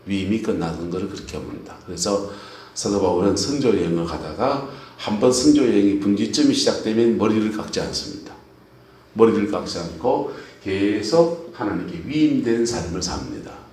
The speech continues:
그리고 그 위임이 끝나는 날 이제 머리를 깎고서, 어, 그래서 목사들이 말합니다. 머리 깎으러 갈 때, "나 오늘 갱거리에 간다." 그래요.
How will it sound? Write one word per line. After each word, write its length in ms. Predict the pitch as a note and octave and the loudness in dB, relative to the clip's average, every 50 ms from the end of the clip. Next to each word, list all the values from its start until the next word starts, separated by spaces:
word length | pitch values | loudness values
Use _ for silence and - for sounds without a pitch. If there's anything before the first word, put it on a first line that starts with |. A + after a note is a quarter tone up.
| - - - - - - - - - - - - - - - - - - - | -20 -20 -20 -20 -20 -20 -20 -20 -20 -20 -20 -20 -18 -18 -18 -20 -20 -20 -2
그리고 560 | - E3 D#3 E3+ E3+ E3+ F3+ F#3 F3+ - - | 2 4 4 6 8 8 8 8 8 6 2
그 160 | - B2 A2+ | 0 0 2
위임이 360 | A#2+ D3+ D#3+ D3+ C3+ C3 A#2+ | 2 4 6 6 6 6 4
끝나는 580 | - - D#3 E3 E3 D#3+ D#3 D#3 D3+ D3 C#3+ C3 | 2 0 0 2 4 6 8 8 8 8 6 6
날 320 | B2+ B2+ C3 C3+ C3 A2+ | 4 4 4 4 2 0
이제 260 | F#2 - F#2+ F2 - - - - - - | 0 -2 -2 -4 -4 -6 -10 -16 -18 -8
머리를 420 | - F2+ G2 G#2 G2 F#2+ E2 D#2+ D2+ | 0 2 2 4 4 2 -2 -4 -4
깎고서, 800 | - F2 E2+ - - F2+ E2 - - B2+ D3 D3+ - - - - - - - | -6 -6 -8 -6 -6 -6 -4 0 2 2 2 2 -2 -4 -10 -14 -18 -18 -16
어, 100 | - - - - - - | -16 -14 -14 -16 -16 -12
그래서 500 | - E2 E2 E2 E2 A2+ G#2 F2+ D2+ - - - - - - - - | -10 -8 -8 -4 -2 -2 -4 -4 -6 -10 -14 -16 -18 -20 -20 -16 -12
목사들이 460 | F2+ F2 E2+ - G2 F2+ F#2 G2 G#2+ | -10 -8 -2 -2 -2 0 0 0 -2
말합니다. 600 | - D#2+ D2+ D2+ D2+ D2+ D2 - - - - - - | -2 -2 -4 -6 -8 -8 -10 -10 -12 -14 -16 -16 -12
머리 220 | F#2+ G2 G2+ G2+ F2+ | -8 -8 -8 -6 -8
깎으러 240 | F2+ E2+ F2+ E2+ | -8 -10 -8 -10
갈 180 | E2 D2 C#2+ C#2 | -10 -10 -12 -12
때, 100 | - - - - - - | -14 -16 -16 -18 -20 -14
"나 140 | - F2 E2 | -8 -6 -6
오늘 200 | D#2 D#2 - - | -4 -6 -8 -8
갱거리에 540 | - F2 F#2+ A2+ G#2+ A2+ G#2 G#2+ A2 G#2+ G2 | -6 -4 -2 0 0 0 0 2 2 0 0
간다." 460 | - - D2 C#2+ - - - - - - | -2 -4 -6 -8 -8 -10 -10 -10 -10 -12
그래요. 320 | - - - - - - | -14 -12 -12 -12 -12 -12